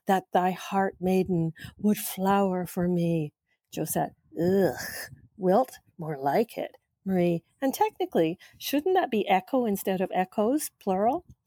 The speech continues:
Josette and Marie, "The verb should agree with the subject, ergo echo. Eighth grade English grammar class avec Sir Francis Delphin."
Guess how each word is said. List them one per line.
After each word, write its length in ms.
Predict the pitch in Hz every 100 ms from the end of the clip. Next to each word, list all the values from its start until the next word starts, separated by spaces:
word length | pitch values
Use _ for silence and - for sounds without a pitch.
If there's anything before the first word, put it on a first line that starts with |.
| _ -
Josette 420 | 208 185 202 -
and 200 | 196 185
Marie, 280 | 175 170 - - _ -
"The 100 | 175
verb 340 | 180 208 254
should 220 | - 302
agree 280 | 302 254 208
with 120 | 214
the 60 | 226
subject, 420 | - 233 - - 214
ergo 260 | 190 208
echo. 440 | - 262 - 165 - - _
Eighth 260 | 226 285 -
grade 280 | 247 226 208
English 300 | 226 262 -
grammar 340 | 226 214 214
class 300 | 220 202 190
avec 280 | 196 190 -
Sir 220 | - 208
Francis 520 | - 202 196 - 202
Delphin." 480 | - 180 196 180